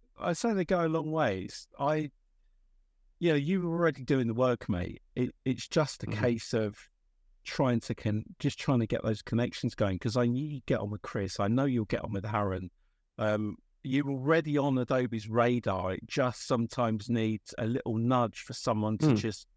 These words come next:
Speaker 1: you know, look back over there, because that, that world of content, it's, like, moving so fast. I think every once in a while, and I've always said this on the podcast, like,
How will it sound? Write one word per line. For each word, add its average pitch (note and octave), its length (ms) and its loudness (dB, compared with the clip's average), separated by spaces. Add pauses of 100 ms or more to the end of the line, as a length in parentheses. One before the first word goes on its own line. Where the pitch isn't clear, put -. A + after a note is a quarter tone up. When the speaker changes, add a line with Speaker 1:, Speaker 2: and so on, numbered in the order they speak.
Speaker 1:
you A#2 80 -2
know, G#2+ 140 0
look A#2+ 260 0
back A2 240 0
over A#2+ 300 4
there, F#2+ 320 -4
because A2+ 480 -2 (800)
that, F3 160 2 (120)
that D3+ 260 2
world C#3+ 320 2
of A#2 160 -2
content, C#3 580 0 (720)
it's, - 140 -8
like, C3 120 0
moving A#2+ 360 -2
so - 400 0
fast. - 720 -2 (300)
I A2 100 -4
think B2 360 0 (540)
every C#3+ 220 0
once C#3+ 360 -2
in C3 80 -4
a B2+ 60 2
while, B2+ 320 0
and A#2 100 2
I've D3 140 0
always D3+ 440 -2
said C3+ 200 -4
this - 160 -6
on A2 100 0
the G#2 80 -2
podcast, - 720 -6 (460)
like, - 160 -2